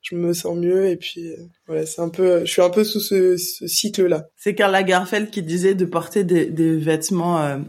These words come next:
Speaker 2: ajustés, comme ça, dès qu'on prend un peu de poids, on sait tout de suite qu'il faut, euh, qu'il faut faire
Speaker 1: C'est
Speaker 2: l'effort
Speaker 1: ça.
Speaker 2: sans attendre que ça déborde. Bon, je, tu as, je vois que tu as la même,
Speaker 1: Exactement.
Speaker 2: euh,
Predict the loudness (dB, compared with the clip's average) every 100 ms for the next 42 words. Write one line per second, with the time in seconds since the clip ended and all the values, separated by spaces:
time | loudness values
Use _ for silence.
0 | -2 0 0 0 -2 0 0 2 0 0
1 | 0 -2 -4 -4 -2 -2 -4 -8 -4 -4
2 | -2 -6 -8 -8 -10 -8 -10 -4 -4 -4
3 | -6 -8 -4 -2 2 2 2 4 4 4
4 | 4 2 0 -4 -4 -6 -8 -8 -6 -6
5 | -8 -10 -10 -8 -8 -6 -2 0 2 2
6 | 2 2 2 2 0 0 0 0 -4